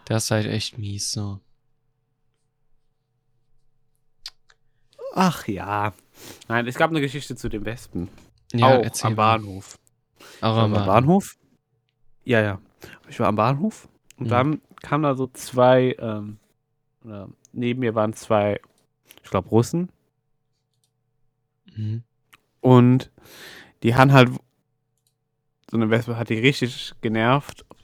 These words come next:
Speaker 2: und die haben die dann halt kaputtgeschlagen. Oder beziehungsweise der eine wollte die mit dem Schuh kaputtschlagen, hat dann so
Speaker 1: Mhm.
Speaker 2: den Schuh ausgezogen. Der andere kam so, „Nicht, nicht töten, nicht töten.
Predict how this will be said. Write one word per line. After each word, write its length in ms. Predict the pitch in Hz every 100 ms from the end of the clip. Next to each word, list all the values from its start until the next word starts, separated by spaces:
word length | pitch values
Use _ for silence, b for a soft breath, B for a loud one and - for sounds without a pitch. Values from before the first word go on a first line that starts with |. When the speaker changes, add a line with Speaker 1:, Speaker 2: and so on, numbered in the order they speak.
| _ _
Speaker 2:
und 100 | 120
die 100 | 113
haben 100 | 120
die 220 | 120 117
dann 180 | 113 110
halt 220 | 113 107
kaputtgeschlagen. 960 | - 101 131 - 107 107 101 113 135 - - _ _ _ _ _ _ _
Oder 160 | 123 127
beziehungsweise 440 | 127 165 147 135
der 100 | 131
eine 240 | 147 156 135
wollte 240 | 160 165
die 80 | 139
mit 140 | 135
dem 100 | 113
Schuh 180 | 127 175
kaputtschlagen, 840 | - 139 - 147 - 107 113 143 156 _
hat 180 | - 120
dann 140 | 117 107
so 60 |
Speaker 1:
Mhm. 60 | 117
Speaker 2:
den 80 | 110
Schuh 200 | 139 135
ausgezogen. 540 | 131 143 - 147 156 b b _ _ -
Der 80 | 117
andere 160 | 117
kam 140 | 113 110
so, 120 | 104 b b _ _ _ _ _ _ _ _ _
„Nicht, 380 | 147 143 - - _ _ -
nicht 320 | 175 185 -
töten, 420 | 180 190 139 110
nicht 260 | 123 139 -
töten. 440 | - 151 113 101